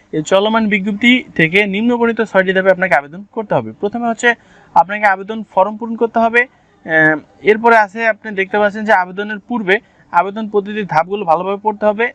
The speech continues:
এবং এড়িয়ে যাওয়া বাটনে, আহ, এড়িয়ে যান বাটনে ক্লিক করেন, যোগ্যতা সংক্রান্ত সমস্ত প্রশ্নের উত্তর দেন এবং দ্বিতীয় ধাপ হচ্ছে রেজিস্ট্রেশন করতে হবে। রেজিস্ট্রেশন করার পরে কিন্তু আপনার, আহ, ফোনে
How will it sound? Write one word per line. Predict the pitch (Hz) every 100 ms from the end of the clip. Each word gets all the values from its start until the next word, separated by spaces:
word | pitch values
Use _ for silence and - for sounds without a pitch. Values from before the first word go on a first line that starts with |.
| -
এবং | 165 180
এড়িয়ে | - 196 226
যাওয়া | 220 214
বাটনে, | 190 185 190 220 226 _ -
আহ, | 135 123 117 - 160
এড়িয়ে | 196 214
যান | 185 214
বাটনে | 175 185 196
ক্লিক | - 208 208
করেন, | 220 247 269 _ _ _ 147
যোগ্যতা | 151 190 220 226
সংক্রান্ত | 208 196 190 208 202 240 269 - _ _
সমস্ত | - 180 190 -
প্রশ্নের | - 175 -
উত্তর | 170 160 156
দেন | 127 104 - _ _ _
এবং | 185 180
দ্বিতীয় | 180 233
ধাপ | 226
হচ্ছে | 233 214
রেজিস্ট্রেশন | 165 185 220 226 226 220
করতে | 226 190
হবে। | 180 208
রেজিস্ট্রেশন | 196 196 196 208 202
করার | 196 196
পরে | 190 190
কিন্তু | 190 190
আপনার, | 170 196 208 _ _ -
আহ, | 151 143
ফোনে | 131 - 208 208 185